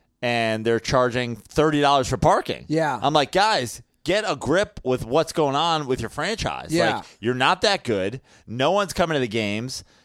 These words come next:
Speaker 1: I, I'm, I'm able to buy tickets for two-thirds of what you're gonna sell me parking for, and I'm sitting behind home plate. Like,
Speaker 2: Well,
Speaker 1: hot
Speaker 2: that's
Speaker 1: dogs should be a fucking discount.
Speaker 2: Well,
Speaker 1: You know,
Speaker 2: that's what
Speaker 1: beer
Speaker 2: the
Speaker 1: should
Speaker 2: ar-,
Speaker 1: be a discount."
Speaker 2: the article was saying that how this is really hurting attendance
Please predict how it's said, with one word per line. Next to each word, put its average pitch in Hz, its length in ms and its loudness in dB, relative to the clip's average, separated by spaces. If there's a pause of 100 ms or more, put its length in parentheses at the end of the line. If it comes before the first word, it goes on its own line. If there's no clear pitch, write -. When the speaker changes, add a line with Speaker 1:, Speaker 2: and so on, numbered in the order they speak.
(220)
Speaker 1:
I, 123 180 -2
I'm, 156 240 2
I'm 151 160 2
able 180 180 0
to 156 80 2
buy 147 300 4
tickets 156 500 -4
for 127 300 0 (100)
two-thirds 160 600 0
of 131 60 -2
what 131 120 0
you're 131 100 0
gonna 127 140 -6
sell 139 180 -2
me 127 120 -4
parking 131 320 0
for, 160 180 0
and 147 80 -2
I'm 139 80 -2
sitting 151 240 -2
behind 135 360 -2
home 135 180 -2
plate. 151 400 -2 (360)
Like, 113 380 0 (840)
Speaker 2:
Well, 156 120 -4
Speaker 1:
hot 180 120 4
Speaker 2:
that's 202 120 0
Speaker 1:
dogs 143 340 4
should 131 120 -2
be 117 100 2
a 107 60 0
fucking 113 320 0
discount. 101 580 -2
Speaker 2:
Well, 165 100 -6
Speaker 1:
You 185 60 0
know, 202 60 2
Speaker 2:
that's 185 120 0
what - 80 -2
Speaker 1:
beer 170 120 4
Speaker 2:
the 190 60 2
Speaker 1:
should 185 100 2
Speaker 2:
ar-, 185 60 -2
Speaker 1:
be 117 100 0
a - 40 -6
discount." 92 380 -4
Speaker 2:
the 180 80 0
article 208 280 -2
was 160 100 -4
saying 185 420 -2
that 135 160 -6
how 143 300 -2
this 143 320 -6
is 127 120 -10
really 143 360 -4
hurting 127 300 -4
attendance 131 680 -8